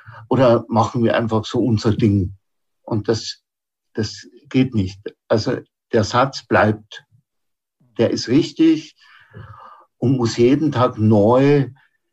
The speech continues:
interpretiert,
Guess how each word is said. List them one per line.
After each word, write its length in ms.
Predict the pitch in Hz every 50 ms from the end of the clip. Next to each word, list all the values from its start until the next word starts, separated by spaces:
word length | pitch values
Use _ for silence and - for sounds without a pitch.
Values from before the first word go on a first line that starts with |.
| _ _ _ _ _ _ _ _ _ _ _ _ _ _ _ _ _ _ _
interpretiert, 1500 | - 147 151 - - 160 156 156 - 151 139 147 143 - - - 143 143 143 143 143 139 139 139 - - - - - -